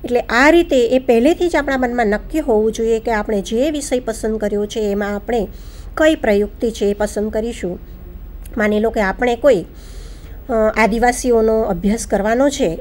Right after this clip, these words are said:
અને એ વખતે આપણે પ્રશ્નાવલી પ્રયુક્તિનો ઉપયોગ કરીએ તો આદિવાસીઓને પ્રશ્નાવલી આપવા જઈએ તો ઘણા બધા આદિવાસીઓ એવું બને કે આપણા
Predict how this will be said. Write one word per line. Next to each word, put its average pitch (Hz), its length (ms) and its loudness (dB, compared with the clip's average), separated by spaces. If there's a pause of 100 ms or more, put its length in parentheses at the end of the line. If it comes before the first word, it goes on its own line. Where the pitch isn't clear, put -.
અને 214 220 2
એ 220 200 2
વખતે 233 400 2
આપણે 208 520 0
પ્રશ્નાવલી 220 560 0
પ્રયુક્તિનો 214 600 2
ઉપયોગ 233 340 2
કરીએ 262 380 2 (300)
તો 285 80 8
આદિવાસીઓને 233 1160 2
પ્રશ્નાવલી 262 600 2
આપવા 269 340 4
જઈએ 330 300 2
તો 320 120 2
ઘણા 311 240 4
બધા 311 200 4
આદિવાસીઓ 302 560 2
એવું 302 300 0
બને 285 260 2
કે 277 100 0
આપણા 262 400 2